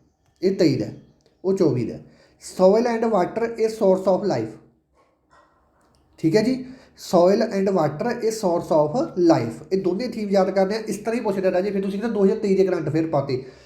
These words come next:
ਆਪਾਂ ਦੋ ਹਜ਼ਾਰ ਚੌਵੀ ਦੇ ਕਰੰਟ ਅਫੇਅਰਾਂ ਦੇ ਵਿੱਚ ਦੋ ਹਜ਼ਾਰ ਤੇਈ ਦੀ ਵੀ ਨਾਲ ਰਿਲੇਟ ਕਰਦੇ ਜਾ ਰਹੇ ਹਾਂ। ਇੰਨਾ ਤੁਹਾਨੂੰ ਮੈਂ ਕਹਿ ਰਿਹਾ ਰਾਜੇ,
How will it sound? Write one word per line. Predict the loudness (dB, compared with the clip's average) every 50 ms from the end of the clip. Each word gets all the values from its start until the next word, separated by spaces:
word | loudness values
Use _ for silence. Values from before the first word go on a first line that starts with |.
| _ _ _ -4
ਆਪਾਂ | -2 0 2 2
ਦੋ | 2 2 2 2
ਹਜ਼ਾਰ | 0 -2 -2
ਚੌਵੀ | 0 2 2 2 2
ਦੇ | 0 -2
ਕਰੰਟ | -2 -2 -4 -4 -4
ਅਫੇਅਰਾਂ | -4 -4 -2 -2
ਦੇ | -2 -2
ਵਿੱਚ | -4 -4 -4
ਦੋ | -2 0 0
ਹਜ਼ਾਰ | 0 0 -2 0
ਤੇਈ | 0 0 0
ਦੀ | 0
ਵੀ | -2 -4
ਨਾਲ | -2 0 2 2
ਰਿਲੇਟ | 2 2 2 0 0 0
ਕਰਦੇ | -2 0 0 0
ਜਾ | 2 2 2 2
ਰਹੇ | 2 0
ਹਾਂ। | -2
ਇੰਨਾ | -2 -2 -2 0
ਤੁਹਾਨੂੰ | 0 0 -2 -2
ਮੈਂ | -4 -4
ਕਹਿ | -4 -2 -2 -2
ਰਿਹਾ | -2 0 0
ਰਾਜੇ, | 0 0 0 0 -2 -4 -6 -8